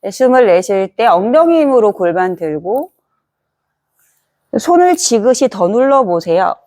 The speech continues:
이제 몸 뒤쪽에 힘이 느껴지게. 그리고 무릎을 펴니다.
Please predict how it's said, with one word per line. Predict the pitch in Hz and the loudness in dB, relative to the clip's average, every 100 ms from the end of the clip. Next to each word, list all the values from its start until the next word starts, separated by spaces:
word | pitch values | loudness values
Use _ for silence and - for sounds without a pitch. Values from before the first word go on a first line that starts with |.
| _ _ _ _ | _ _ _ _
이제 | - 170 | -8 -2
몸 | 196 214 | 0 0
뒤쪽에 | 196 190 220 208 | -2 -2 0 0
힘이 | 220 247 254 | 0 0 0
느껴지게. | 160 147 196 190 175 156 165 196 285 _ _ _ | -2 -4 0 0 0 0 2 2 0 _ _ _
그리고 | - 208 214 | -2 0 2
무릎을 | 196 254 294 294 | 2 2 0 -2
펴니다. | 285 339 311 175 | 0 0 0 -2